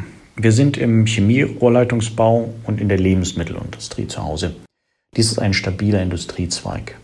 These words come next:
Für Wachstumsmärkte stellen wir uns weiter auf. Ich hatte bereits erwähnt, dass die imo am neuen L-N-G-Terminal in Brunsbüttel mitarbeitet.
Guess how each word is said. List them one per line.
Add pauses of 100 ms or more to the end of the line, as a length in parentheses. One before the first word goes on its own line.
(240)
Für
Wachstumsmärkte
stellen
wir
uns
weiter
auf.
Ich
hatte
bereits
erwähnt, (380)
dass
die
imo
am
neuen
L-N-G-Terminal
in
Brunsbüttel
mitarbeitet.